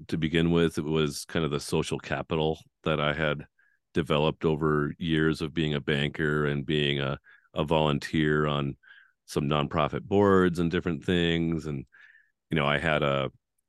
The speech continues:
I had a, uh, thing that the bank sponsored called Old Town Tuesdays for years, where the bank would buy beer and pizza on Tuesday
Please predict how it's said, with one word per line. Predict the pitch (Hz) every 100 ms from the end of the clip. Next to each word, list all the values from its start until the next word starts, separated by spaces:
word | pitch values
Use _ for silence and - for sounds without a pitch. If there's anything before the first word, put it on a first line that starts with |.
| _ _ _
I | -
had | 76 73 69
a, | 67 65
uh, | 62 60 - _ -
thing | 85
that | 78
the | 76
bank | 69 73 71
sponsored | - 76 67 76
called | - 69 -
Old | 80 78 71
Town | 82 73 71
Tuesdays | - 104 101 101 101 98 98 - - _ _ _
for | 101
years, | 85 85 90 92 85
where | 85
the | 78
bank | 80 80 78
would | 82
buy | 80 78
beer | 76 80 82 82
and | 80 -
pizza | 82 76 87
on | 80 78 76
Tuesday | - 90 80 78 80 80